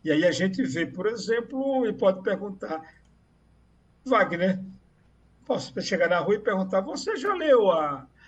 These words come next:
a Constituição, você tem em casa a Constituição do Brasil, né? E possivelmente você vai encontrar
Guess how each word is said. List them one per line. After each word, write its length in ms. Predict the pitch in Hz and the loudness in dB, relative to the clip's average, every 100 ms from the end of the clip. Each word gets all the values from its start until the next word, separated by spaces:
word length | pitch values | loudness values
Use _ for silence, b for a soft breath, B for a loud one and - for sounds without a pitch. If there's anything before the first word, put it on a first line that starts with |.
| b - | b -12
a 120 | 170 | -10
Constituição, 880 | 170 208 - - 190 - 226 269 277 | -6 -6 -6 -8 -10 -6 0 2 2
você 280 | 233 - 214 | 0 -2 -4
tem 240 | - 202 | -2 -2
em 60 | 190 | 0
casa 400 | 220 240 220 190 | 0 0 0 -2
a 20 | |
Constituição 880 | 185 202 190 - 233 - - 214 175 | -4 -8 -8 -10 -10 -10 -6 -2 -2
do 100 | 135 | -2
Brasil, 600 | - 147 147 220 254 - B B B - | 0 0 0 -6 -6 -8 B B B -8
né? 320 | 185 208 - B B B | -2 -2 -2 B B B
E 360 | 226 190 240 277 | -4 -2 0 -2
possivelmente 840 | - 247 - 240 202 185 190 208 302 | -4 -10 -6 -2 -2 0 -2 -2 -6
você 280 | 320 392 | -6 -6
vai 160 | 269 269 | 2 2
encontrar 680 | 262 202 151 143 156 190 | 2 -2 -4 -6 -4 -6